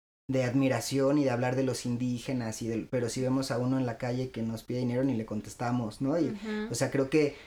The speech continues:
Speaker 1: ahí está, que creo que es bueno porque por algún lado se tiene que empezar, ¿no?
Speaker 2: Ujú.
Speaker 1: Pero está empezando a entenderse que está mal ser excluyente.
Speaker 2: Ujú.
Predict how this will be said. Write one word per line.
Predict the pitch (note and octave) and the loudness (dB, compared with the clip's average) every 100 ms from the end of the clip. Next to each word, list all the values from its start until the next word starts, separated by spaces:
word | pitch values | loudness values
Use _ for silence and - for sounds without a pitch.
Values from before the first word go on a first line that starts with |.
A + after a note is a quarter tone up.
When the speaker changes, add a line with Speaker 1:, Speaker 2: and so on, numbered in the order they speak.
| - - | -10 0
Speaker 1:
ahí | C#3 D3+ | 4 4
está, | D3 D#3+ D3 C#3 A#2+ - | 4 4 4 4 2 -2
que | C3 C#3+ C3 - | 0 0 0 -2
creo | E3+ G3+ | 2 4
que | A#3 | 4
es | A3 | 4
bueno | F#3+ G3 | 4 2
porque | E3 C#3+ | 0 0
por | - B2+ | 2 2
algún | C3+ C#3+ | 4 4
lado | C#3 | 4
se | C3+ | 2
tiene | B2+ C3 C3+ | 0 -2 0
que | |
empezar, | A#2+ A2 G#2+ D3 - - | -4 -4 -2 -2 -2 -6
¿no? | C3+ | -2
Speaker 2:
Ujú. | D3+ G#3+ A#3 - - - | 0 -2 -6 -14 -20 -2
Speaker 1:
Pero | C#3+ C3+ | 2 4
está | C3 C#3 C#3 D3 | 4 2 4 4
empezando | D3+ D#3 C3+ C#3+ | 4 2 2 2
a | D3 | 2
entenderse | C#3+ C3 B2+ A2+ E3+ | 2 2 0 0 -2
que | E3 C3+ | 0 0
está | A2 - C3 | 0 -2 0
mal | B2 B2 C4 D4+ | 2 0 0 -4
ser | - B2+ | -4 -4
excluyente. | B2+ C3 B2 A#2 A#2 A#3 - _ - | -2 -2 -2 -2 -2 -4 -4 _ -8
Speaker 2:
Ujú. | B3 - D#4+ | -8 -8 -14